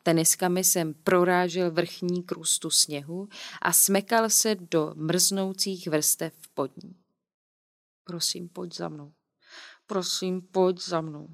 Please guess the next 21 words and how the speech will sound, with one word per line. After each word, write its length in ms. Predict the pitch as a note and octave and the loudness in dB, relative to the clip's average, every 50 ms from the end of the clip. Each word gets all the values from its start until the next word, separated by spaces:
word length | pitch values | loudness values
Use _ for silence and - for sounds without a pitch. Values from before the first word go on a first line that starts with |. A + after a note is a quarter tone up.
| - _ _ _ _ _ _ - - - - - _ _ | -20 _ _ _ _ _ _ -20 -20 -20 -20 -20 _ _
Neměl 260 | - F#3+ F#3 F#3 - | -2 -2 -2 -2 -2
jsem 200 | G3+ - G3+ F#3+ | -2 0 0 -2
v 60 | F3 F3+ | 0 -2
autě 260 | F3 E3+ F3 - F#3+ | -2 -2 -2 -2 -2
nechávat 420 | E3+ E3+ - - F3 E3+ E3+ E3+ | -2 0 0 0 0 2 0 -2
tu 120 | - G3 G3 | -4 -6 -6
čepici, 500 | - - F#3 F3 F#3 G3+ G3+ - - F3 | -4 -2 -4 -2 -2 -4 -4 -4 -4 -4
to 100 | - F3+ | -2 0
bylo 180 | E3+ F#3 F#3 | 4 4 4
debilní, 640 | F3+ E3 G3 F#3+ F3+ F#3+ G3 G3+ G#3+ G#3+ F#3+ E3+ E3 | 4 6 4 4 4 6 6 6 6 6 4 2 0
já 120 | E3+ F3 | -2 0
jsem 380 | F#3 - - B3 A3+ G#3 E3 - | 2 2 4 4 4 2 4 4
debilní. 760 | F#3+ F#3 F3+ - - F3+ F#3 F#3 E3+ D#3 D3+ D3+ D#3 D#3 D#3+ _ _ _ _ _ _ _ _ _ _ _ _ _ _ _ _ _ _ _ | 2 2 4 4 6 6 6 6 4 0 -2 -6 -10 -12 -16 _ _ _ _ _ _ _ _ _ _ _ _ _ _ _ _ _ _ _
Uvažoval 480 | - E3+ F3+ G3+ G3 A3 G#3 A3+ A3+ A3 | 2 2 4 4 4 4 4 4 4 6
jsem 240 | - - A3+ A3 | 4 4 4 4
nad 200 | G#3 F#3 F3 - | 4 2 0 0
možnými 480 | - F3 F3 F3+ F3 G#3 G#3 G#3 G3 F#3 | 0 0 0 0 2 0 0 2 2 0
důsledky 500 | E3 E3 E3 - - F#3 F3+ - - F#3 | 0 -2 -2 0 0 0 0 0 0 0
svého 340 | F3+ - F#3 F3+ F#3 F#3 F#3 | 2 4 4 6 6 6 4
konání, 560 | F#3 - E3+ E3 D#3+ D#3 D#3 D3 D3 C#3 C#3 | 4 4 2 2 2 0 -2 -4 -6 -6 -2
takže, 320 | - E3 E3 D#3+ F#3+ F#3 | -2 0 4 4 4 4